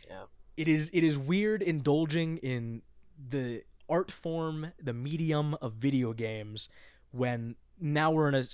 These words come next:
Speaker 2: a space to really learn more about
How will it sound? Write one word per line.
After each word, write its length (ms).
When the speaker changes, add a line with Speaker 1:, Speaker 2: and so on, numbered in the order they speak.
Speaker 2:
a 80
space 480
to 340
really 260
learn 260
more 460
about 420